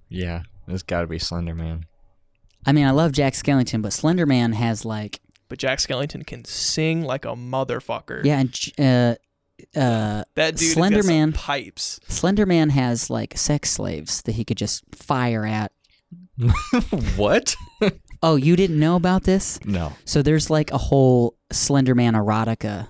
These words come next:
Speaker 2: that
Speaker 1: Oh,
Speaker 2: exists.
Speaker 1: God.
Speaker 3: It's true.
Speaker 2: And, like, part of, that's part of his, like, um, story is that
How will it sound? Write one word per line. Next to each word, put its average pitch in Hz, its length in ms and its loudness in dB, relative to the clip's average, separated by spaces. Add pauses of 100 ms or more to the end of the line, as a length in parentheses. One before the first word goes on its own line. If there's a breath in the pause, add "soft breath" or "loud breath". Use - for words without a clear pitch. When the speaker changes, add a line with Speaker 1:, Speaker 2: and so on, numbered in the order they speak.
Speaker 2:
that 117 260 0 (100)
Speaker 1:
Oh, 110 160 2
Speaker 2:
exists. 107 440 0
Speaker 1:
God. - 80 -2
Speaker 3:
It's - 80 -4
true. 113 320 -10 (560)
Speaker 2:
And, 123 160 2
like, 117 260 2 (400)
part 160 260 4
of, 143 100 -4
that's 156 200 0
part 156 260 2
of 135 80 0
his, 131 220 2
like, 113 340 -2 (1000)
um, 104 520 -2 (200)
story 107 760 0 (160)
is 113 180 -4
that 107 240 -4